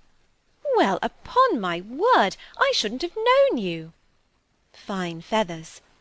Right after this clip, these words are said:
thought Molly, and checked her rising vanity. "You are really beautiful, isn't she, sister?" said Miss Phoebe. Why, my dear, if you were always dressed, you would be prettier than your dear mamma,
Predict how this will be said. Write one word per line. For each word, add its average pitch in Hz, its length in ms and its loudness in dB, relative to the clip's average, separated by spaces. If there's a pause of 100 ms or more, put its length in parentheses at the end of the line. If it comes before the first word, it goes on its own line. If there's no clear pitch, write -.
(180)
thought - 300 -4
Molly, 170 400 -10 (260)
and 220 240 -4
checked - 340 -4
her 185 120 -6
rising 165 420 -8
vanity. 175 560 -6 (800)
"You 466 140 2
are 285 220 -4
really 381 420 6
beautiful, 220 540 -8 (300)
isn't 523 280 0
she, 254 140 -4
sister?" 247 440 -4 (600)
said 185 300 -4
Miss 170 200 -14
Phoebe. 165 420 -10 (560)
Why, 320 240 2
my 208 220 -4
dear, 202 300 -2 (280)
if 330 120 -4
you 320 80 -2
were 302 220 -2
always 294 480 0
dressed, 214 420 -4
you 254 60 -8
would 262 80 -6
be 294 120 -4
prettier 240 440 -4
than 233 140 -8
your 262 160 -2
dear 285 200 0
mamma, 320 400 0